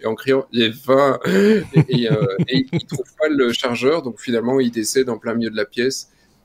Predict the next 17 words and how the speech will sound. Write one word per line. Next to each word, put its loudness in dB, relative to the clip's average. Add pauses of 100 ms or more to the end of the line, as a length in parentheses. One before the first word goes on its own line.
euh, -6
sans, -6
sans -6
chargeur. -8 (640)
Euh, 2
donc, 2
euh, 4
voilà, 2
ça 0
rend 2
le -2
truc -6
un 0
petit -2
peu 2
obsolète. 0 (120)
Euh, -2